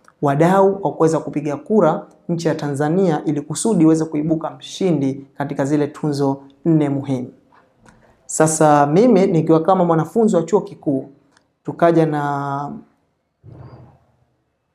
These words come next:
na mada maalumu ya kuweza kuwapokea wale watu kutoka tanapa Tanzania Bara ili kusudi kwamba waweze kuja kutupa elimu, elimu ambayo itatufanya nasi sasa tushajishike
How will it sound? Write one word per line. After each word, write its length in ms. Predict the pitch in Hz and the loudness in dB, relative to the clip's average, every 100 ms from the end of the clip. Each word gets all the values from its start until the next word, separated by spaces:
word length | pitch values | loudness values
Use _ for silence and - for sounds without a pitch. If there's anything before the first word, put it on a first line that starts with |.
| - | -4
na 160 | 156 147 | 0 4
mada 540 | 180 175 151 190 - - - | 4 4 4 2 -2 -14 -8
maalumu 560 | 143 139 180 175 151 147 | -2 2 4 4 2 0
ya 80 | |
kuweza 340 | 147 170 160 143 | 0 0 2 -2
kuwapokea 720 | - 135 139 139 175 151 113 - _ _ - | -2 -4 -4 -4 0 0 -2 -12 _ _ -2
wale 200 | 156 147 | -2 0
watu 280 | 151 160 160 | 0 -2 -6
kutoka 380 | 147 147 139 135 | -10 -10 -12 -12
tanapa 560 | 131 151 202 233 247 - _ - | -8 -4 -2 -4 -6 -10 _ -14
Tanzania 440 | 147 135 139 135 | -8 -6 -4 -4
Bara 420 | 143 190 208 214 220 _ - | -2 0 0 -4 -10 _ -8
ili 140 | 147 | -8
kusudi 460 | 143 143 - 202 165 | -8 -6 0 2 2
kwamba 320 | 165 147 139 | -2 -2 -2
waweze 300 | 139 170 160 | 2 0 0
kuja 240 | - 160 | -2 -2
kutupa 380 | 147 143 170 - | -4 -6 -6 -6
elimu, 460 | 160 151 170 147 - - _ _ - | -4 0 0 0 -6 -16 _ _ -10
elimu 300 | 147 151 151 | -6 -2 -2
ambayo 340 | 147 170 170 | 0 2 2
itatufanya 520 | 160 147 147 - 147 151 | 2 -2 -8 -10 -8 -2
nasi 320 | 202 202 165 | -2 -2 -8
sasa 300 | 147 135 135 | -8 -8 -10
tushajishike 920 | 135 143 147 139 135 233 220 160 | -8 -6 -4 -4 -4 -4 -2 -4